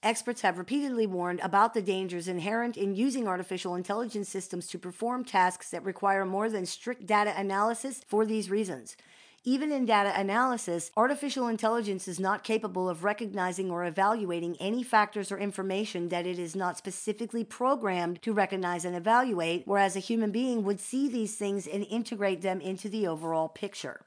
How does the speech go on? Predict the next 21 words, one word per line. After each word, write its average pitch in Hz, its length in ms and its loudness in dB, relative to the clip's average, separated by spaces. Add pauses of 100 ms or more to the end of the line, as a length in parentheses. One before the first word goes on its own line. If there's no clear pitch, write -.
(340)
The 214 200 0
human 254 560 2
intangibles 202 960 0
that 180 220 0
influence 214 580 0
and 185 140 -2
inform 214 500 -2
the 190 80 -2
majority 185 540 -2
of 180 100 -2
decisions 190 520 -4
that 180 120 -2
human 214 300 0
beings 185 340 -4
make 208 340 -2
are 175 120 -4
simply 196 340 -4
not 165 340 0
available 185 540 -2
to 180 140 -12
chatbots 175 720 0